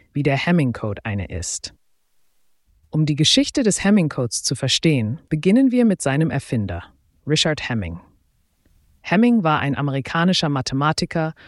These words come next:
und ein Pionier auf dem Gebiet der Informationstheorie. In den späten vierziger Jahren des zwanzigsten Jahrhunderts arbeitete er bei Bell Labs, wo er an der Datenübertragung forschte. Er erkannte das Problem der Übertragungsfehler, die auftraten,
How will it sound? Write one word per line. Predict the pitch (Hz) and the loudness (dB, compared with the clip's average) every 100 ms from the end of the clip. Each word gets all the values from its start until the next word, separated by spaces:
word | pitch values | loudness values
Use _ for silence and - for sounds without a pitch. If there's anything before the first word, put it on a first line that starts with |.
| - | -16
und | - 151 | -6 -2
ein | 139 | -2
Pionier | 139 - 143 151 180 196 | -2 -2 0 2 2 2
auf | - | 0
dem | - 139 | -2 -2
Gebiet | 135 123 151 - | -2 -2 -4 -2
der | 139 | -2
Informationstheorie. | 131 - 127 123 - 151 147 - - 107 98 92 - - _ _ _ _ _ _ | -2 -4 -4 -4 -2 0 -2 -4 -6 -6 -6 -8 -10 -16 _ _ _ _ _ _
In | 147 | -2
den | 147 139 | 0 0
späten | - 196 208 196 | 2 2 2 -2
vierziger | - 226 - 196 | 2 2 2 2
Jahren | 160 143 139 147 | 2 4 2 0
des | 123 - | -4 -6
zwanzigsten | - 151 175 180 - 151 | -2 0 0 -2 -2 -4
Jahrhunderts | 123 120 180 180 170 - | -2 0 2 2 0 -2
arbeitete | 147 165 185 180 165 | 2 4 4 2 -2
er | 185 143 | -2 -2
bei | 131 123 | -2 -4
Bell | 117 147 175 | 0 2 2
Labs, | 135 95 - - - - - | 0 -4 -6 -8 -8 -10 -6
wo | 156 | 0
er | 147 | 0
an | 143 | 0
der | 131 | -2
Datenübertragung | 120 143 165 139 117 104 - 107 107 104 | 2 2 2 0 -6 -6 -6 -8 -6 -8
forschte. | - 90 95 - 95 - - _ _ - - - - | -6 -8 -8 -8 -10 -12 -20 _ _ -20 -20 -20 -6
Er | 143 | -2
erkannte | 135 - 226 254 | -2 2 4 4
das | 214 180 | 2 0
Problem | - 147 147 160 | -2 -2 2 2
der | 175 143 | 2 0
Übertragungsfehler, | - - 147 160 165 131 - 123 101 101 - | -2 -2 2 2 2 -2 -4 -4 -4 -8 -8
die | 123 | -2
auftraten, | 131 - - 151 151 156 147 | -2 -2 0 -2 0 -4 -4